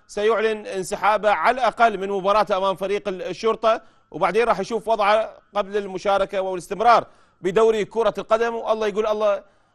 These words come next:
وأنا أقول الله لا يوفق كل واحد خلى الميناء بهالوضع هذا، لأنه ي-، تباوع على الوضع، يعني مو، مو طبيعي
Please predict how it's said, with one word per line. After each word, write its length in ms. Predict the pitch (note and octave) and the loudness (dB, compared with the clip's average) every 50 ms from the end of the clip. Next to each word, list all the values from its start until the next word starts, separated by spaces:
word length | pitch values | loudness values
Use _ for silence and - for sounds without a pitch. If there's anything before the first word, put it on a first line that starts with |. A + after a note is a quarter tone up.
| _ _ - | _ _ -14
وأنا 380 | - F3 F#3 G#3 A3+ A#3 A3+ | -12 -4 0 0 2 2 0
أقول 200 | G#3 F3+ G#3+ G#3+ | 0 0 0 0
الله 160 | G3 G3+ G#3 A3 | 0 0 0 0
لا 60 | A#3 | 0
يوفق 280 | A#3+ A3+ - A3 - - - | 0 0 -2 -6 -10 -8 -6
كل 160 | - C#4 C4 | -6 0 4
واحد 340 | C4 A#3+ G#3 - C#3 B2+ - - | 6 6 6 6 4 -4 -14 -8
خلى 260 | - G#3+ A3+ A#3+ A#3 | -4 -2 -2 -2 -2
الميناء 380 | G#3+ G#3 G#3+ G#3+ A#3 B3 A#3+ A3+ | -4 -4 -4 -2 -2 -2 -2 0
بهالوضع 580 | F#3 G3 A#3+ B3 A#3+ A3 G3 - - F3+ E3+ | 0 0 0 0 0 -2 -2 0 2 4 4
هذا، 200 | D#3 C3+ B2 A2 - _ _ | 4 2 -4 -10 -14 _ _
لأنه 460 | - D3+ F3+ A3 A3 A3 A3+ A3 G#3 G#3+ - _ _ _ _ _ _ _ - | -12 -8 -6 -6 -4 -2 -2 -2 -2 -4 -10 _ _ _ _ _ _ _ -10
ي-، 300 | D#3 F3 G3 G#3 G3+ F#3+ - _ _ _ _ _ _ _ _ _ _ _ - - | -8 -6 -6 -6 -8 -8 -12 _ _ _ _ _ _ _ _ _ _ _ -20 -10
تباوع 300 | - D3 G#3 A#3 B3+ A#3 | 0 2 4 4 6 4
على 120 | F#3 G#3 A3 | 4 2 2
الوضع، 380 | A3 C4 B3+ G#3+ A3+ G3+ F3 - - _ _ - | 2 0 0 2 0 -2 -2 -6 -12 _ _ -16
يعني 160 | C3+ C#3 D#3+ | -14 -12 -8
مو، 140 | G3+ B3 B3 | -8 -8 -8
مو 180 | G#3+ G#3+ B3+ | -6 -8 -6
طبيعي 500 | B3 B3+ A#3+ A3 A3+ A3+ G#3 D#3+ B2 A2 | -4 -2 -4 -2 -2 -2 -2 -2 -4 -8